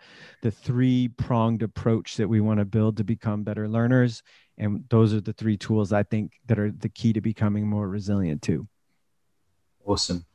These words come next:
Speaker 2: Guys, you know, again, we've got a live, live edition of the Coaches Network podcast here. You're tuned in, uh, listening to Trevor Reagan, founder of the Learner Lab, uh, where we're discussing developing more resilient athletes, um,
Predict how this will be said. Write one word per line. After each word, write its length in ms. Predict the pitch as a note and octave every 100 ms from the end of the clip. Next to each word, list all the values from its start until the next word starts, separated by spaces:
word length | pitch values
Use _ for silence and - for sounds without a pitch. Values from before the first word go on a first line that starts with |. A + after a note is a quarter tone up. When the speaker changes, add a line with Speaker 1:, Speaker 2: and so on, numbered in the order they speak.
| _ _ _ _
Speaker 2:
Guys, 280 | - C3+ A2+
you 80 | A#2
know, 100 | B2+
again, 520 | A2+ - C3 B2+ A2
we've 100 | A2
got 220 | B2 C3
a 240 | A#2 A2+ A2 _ _ _
live, 380 | A#2 B2+ B2 A#2+ -
live 260 | A2 C3
edition 360 | A#2+ B2 B2 B2
of 20 |
the 60 | A2
Coaches 400 | - A2+ - G#2+
Network 280 | A2 G#2 -
podcast 500 | A2+ - A#2 G#2+ -
here. 260 | A#2+ A2+ _ _ _ _ _
You're 120 | A#2
tuned 380 | A2+ - A#2 A2
in, 260 | A2+ A2 G2+
uh, 180 | G#2+ G#2+
listening 360 | G#2+ A2 A2+ G#2+
to 80 |
Trevor 340 | - - G#2+ G#2+
Reagan, 340 | A2 G#2 G2
founder 320 | F#2 G#2+ A2
of 100 | G#2
the 60 | G2+
Learner 300 | G#2 G#2+ G#2+
Lab, 240 | G#2+ A2 A2 - _
uh, 160 | G2 G2
where 120 | G2
we're 120 | G#2
discussing 600 | G2 - A2+ G#2 A2 G#2
developing 500 | F#2+ G#2 G2+ G2+ G#2
more 200 | F#2+ G2+
resilient 380 | G2 G2 G2+ F#2+
athletes, 720 | F#2+ G2 G#2+ G2+ - - - _ _ _
um, 500 | G2 G2 G2 G2 F2